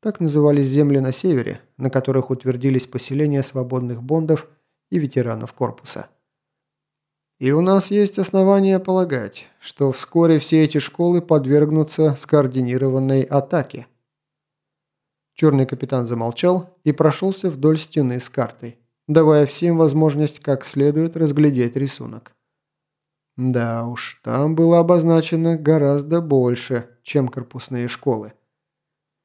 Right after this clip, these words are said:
Кремень насчитал все двенадцать пограничных фортов,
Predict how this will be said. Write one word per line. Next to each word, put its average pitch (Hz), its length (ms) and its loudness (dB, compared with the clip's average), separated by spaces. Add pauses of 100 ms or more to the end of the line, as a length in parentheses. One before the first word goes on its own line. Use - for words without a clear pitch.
(380)
Кремень 220 300 4
насчитал 196 520 2
все 202 240 0
двенадцать 165 520 2
пограничных 143 640 -2
фортов, 156 460 -2